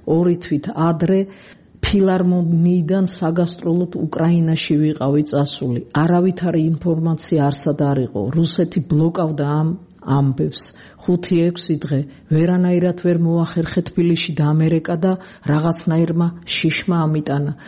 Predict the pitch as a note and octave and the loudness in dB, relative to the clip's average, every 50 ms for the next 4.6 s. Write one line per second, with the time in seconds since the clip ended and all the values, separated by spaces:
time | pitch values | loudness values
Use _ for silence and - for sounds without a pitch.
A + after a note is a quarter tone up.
0 | - - - - - - - F3 F3 F#3 F3+ E3+ D#3+ D#3+ D#3+ E3 D#3 F3 F3 E3+ | -20 -20 -20 -10 -6 -2 0 2 2 4 2 2 2 2 0 2 2 2 2 2
1 | F3 F3 F3+ E3 D3 C#3 C3+ C3+ C#3 C#3 - - - - E3 D3+ F3 D#3 - - | 2 2 2 0 0 0 -2 -2 -4 -6 -10 -4 0 0 2 2 2 0 0 -2
2 | E3 D3 - - D3+ D#3 D#3 - - - F3 F3+ F3+ E3+ D3+ C#3+ C3+ C3 - - | -4 -4 -2 -2 0 0 0 -2 0 2 2 2 2 2 2 0 -2 -2 -2 -4
3 | - D3+ D3+ D#3 D#3 D#3+ C#3+ E3+ D#3+ - - - - D#3+ D#3+ D#3 D3 - - - | -2 0 2 2 2 2 2 0 -2 -2 -6 -4 -2 0 0 0 0 -2 -2 -4
4 | - - - D3 C#3+ D3 C#3+ C#3 C#3 C3+ C3 C3 | -4 -2 0 0 0 0 2 2 0 0 0 -2